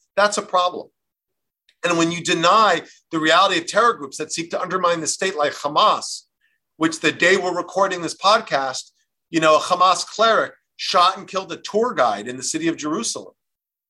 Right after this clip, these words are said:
Not someone who was threatening him, not someone who was,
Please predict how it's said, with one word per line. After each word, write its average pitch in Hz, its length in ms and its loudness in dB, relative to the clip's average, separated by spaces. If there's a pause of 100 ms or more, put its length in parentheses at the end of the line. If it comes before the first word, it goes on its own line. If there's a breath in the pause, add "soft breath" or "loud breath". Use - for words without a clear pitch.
(520)
Not 180 260 2
someone 285 200 0
who 226 60 0
was 202 180 -2
threatening 120 400 -4
him, 123 300 -8 (300)
not 165 280 2
someone 226 280 0
who 170 140 -4
was, 160 320 -4